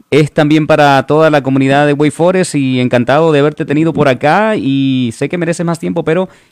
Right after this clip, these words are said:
vamos a tener otro invitado también acá que ya está listo por ingresar, José Flores. Así que, Carlos, te dejamos para que te despidas.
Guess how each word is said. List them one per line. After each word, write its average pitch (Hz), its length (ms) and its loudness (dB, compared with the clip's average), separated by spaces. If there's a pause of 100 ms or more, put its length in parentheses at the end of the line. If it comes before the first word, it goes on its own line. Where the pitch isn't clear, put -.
vamos 143 200 -4
a 160 40 -2
tener 147 160 -2
otro 156 120 -4
invitado 147 360 0
también 139 280 0
acá 139 240 -2
que 135 120 -4
ya 123 120 0
está 127 180 -4
listo 131 240 -4
por 123 140 -4
ingresar, 120 340 -2
José 123 240 -2
Flores. 135 300 -2
Así 127 160 -8
que, 147 120 -4
Carlos, 185 380 0
te 160 120 -2
dejamos 165 340 0
para 180 180 0
que 151 100 -2
te 156 100 0
despidas. 202 440 0